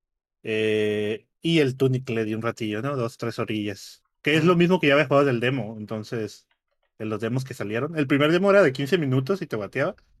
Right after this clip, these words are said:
Speaker 1: Creo que el segundo demo estuvo más largo y, y es lo que estoy jugando, es casi lo mismo.
Speaker 2: Ujú.
Speaker 1: Eso nada más, o sea, no, no nada.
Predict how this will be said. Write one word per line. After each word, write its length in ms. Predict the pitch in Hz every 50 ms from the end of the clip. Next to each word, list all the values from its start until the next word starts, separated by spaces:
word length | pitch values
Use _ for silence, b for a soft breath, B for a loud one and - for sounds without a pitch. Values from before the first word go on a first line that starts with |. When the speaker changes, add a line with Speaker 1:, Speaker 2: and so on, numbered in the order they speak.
| _ _ _ _
Speaker 1:
Creo 180 | - 120 127 131
que 80 | 131 120
el 240 | 113 107 123 123 117
segundo 340 | - 110 110 113 120 123 117
demo 220 | 123 123 120 123 120
estuvo 360 | 120 - - 123 117 120 113
más 220 | 117 113 110 - 131
largo 340 | 131 139 165 170 160 151 107
y, 140 | 98 101 - -
y 140 | 113 113 113
es 80 | 123 123
lo 100 | 139 135
que 80 | 135
estoy 160 | 131 - 135 131
jugando, 260 | 131 131 131 131 127
es 80 | -
casi 200 | - - - -
lo 120 | 127 123 104
mismo. 340 | 107 110 117 - - 110 - _ _ _
Speaker 2:
Ujú. 260 | 139 131 135 127 127 - _ _ _ _ _ _ _ _ _ _ _ _ _ _ _ _ _ _ _ _ _ _ _
Speaker 1:
Eso 260 | 135 139 139 139 156
nada 220 | 139 127 123 123 120
más, 300 | 117 117 - - - _
o 100 | - 117
sea, 180 | - - 113 110
no, 300 | 110 113 110 110 107 104
no 220 | 107 107 107 107 107
nada. 260 | 104 104 107 104 104